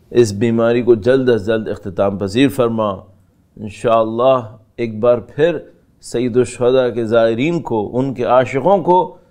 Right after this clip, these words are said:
سید الشہداء کے مرقد مطہر تک پہنچنے کی سعادت نصیب فرما۔ درود بھیجیں محمد و آل محمد پر۔ اللہم صلی علی محمد و آل محمد وعجل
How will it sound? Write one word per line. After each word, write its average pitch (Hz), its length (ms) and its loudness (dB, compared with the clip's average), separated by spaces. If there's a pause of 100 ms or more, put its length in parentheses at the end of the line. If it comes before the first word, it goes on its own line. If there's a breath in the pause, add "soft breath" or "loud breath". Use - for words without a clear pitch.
(120)
سید 147 320 -2
الشہداء 131 480 -2
کے 110 160 -6
مرقد 110 440 -4
مطہر 107 640 0
تک 127 200 -4
پہنچنے 110 380 -6
کی 107 100 -6
سعادت 101 540 -2
نصیب 127 340 4 (100)
فرما۔ 90 320 -6 (500 soft breath)
درود 160 200 6
بھیجیں 123 260 2
محمد 127 480 -2
و 113 60 4
آل 101 180 2
محمد 90 320 -10 (140)
پر۔ 101 60 -20 (340)
اللہم 104 1000 0 (640)
صلی 139 420 2
علی 101 600 0
محمد 104 960 -6
و 95 240 -8
آل 101 400 -2
محمد 92 520 -10
وعجل 98 560 -6